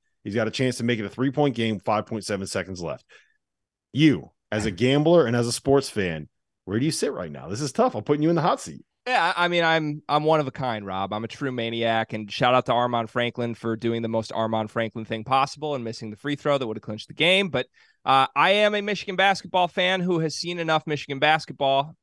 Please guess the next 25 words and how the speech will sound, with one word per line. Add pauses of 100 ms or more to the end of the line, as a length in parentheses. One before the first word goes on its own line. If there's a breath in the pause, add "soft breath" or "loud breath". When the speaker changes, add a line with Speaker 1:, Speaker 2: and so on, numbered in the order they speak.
Speaker 2:
In
fact,
I've
seen
every
second
of
this
Michigan
basketball
team
this
year
to
know (300 soft breath)
this
is
not
a
good
basketball
team.
They
wanted
to